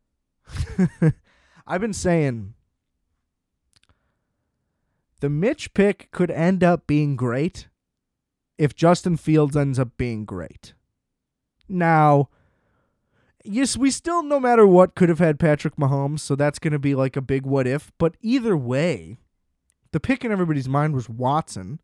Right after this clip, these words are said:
which, like I just referenced, could end up being a great thing we didn't take him. And,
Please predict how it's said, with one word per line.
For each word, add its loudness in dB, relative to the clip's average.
which, -10
like -4
I -2
just -10
referenced, -10
could -14
end -6
up -10
being -2
a -6
great -6
thing -6
we -8
didn't -6
take -8
him. -6
And, -2